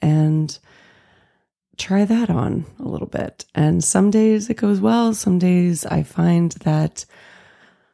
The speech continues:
my attitude, which we're gonna get into a little bit today, is not always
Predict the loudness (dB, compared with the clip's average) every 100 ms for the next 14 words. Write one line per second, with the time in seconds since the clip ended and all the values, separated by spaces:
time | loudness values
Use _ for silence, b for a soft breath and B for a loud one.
0 | b b _ _ 0 2 0 0 -4 -2
1 | 0 0 0 -4 -4 -2 -2 -4 -12 -16
2 | _ _ -6 0 2 2 4 2 2 0
3 | 0 0 -2 -4 -4 -4 0 2 4 0
4 | -2 b b b b b _ _ -10 -8
5 | -8 -6 -6 -4 -4 -2 -2 -2 -6 -14